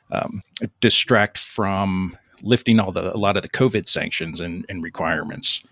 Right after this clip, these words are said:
I think they wanted to, um, have something to cover for that because they didn't wanna have to answer questions about why the science was suddenly changing with covid. Um,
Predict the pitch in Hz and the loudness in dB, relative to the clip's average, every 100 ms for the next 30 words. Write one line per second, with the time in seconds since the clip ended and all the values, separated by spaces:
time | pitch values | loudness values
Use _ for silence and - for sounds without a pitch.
0 | - - - 101 - 101 95 95 87 - | -8 -6 0 0 2 2 2 0 0 0
1 | 98 95 90 92 90 - - - - - | 2 2 0 -2 -4 -4 -8 -14 -6 -2
2 | 120 - 131 113 98 - 143 135 - 90 | 0 2 0 0 -6 0 0 0 -2 -4
3 | 80 76 - - 92 101 104 107 98 101 | -4 -6 -8 -8 -4 -2 -2 -2 -4 -4
4 | 95 104 - 101 - - - 104 - 98 | -4 -4 -8 -6 -6 -6 -4 -4 -4 -6
5 | 92 90 87 104 104 95 95 95 98 - | 0 0 2 2 2 2 2 2 0 -2
6 | 98 - 101 92 87 - 87 - - 82 | 0 2 0 -2 0 0 0 -6 -8 -10
7 | - - 123 - - - - _ 90 82 | -6 4 4 4 -6 -8 -20 _ -2 0
8 | 78 - | -4 -10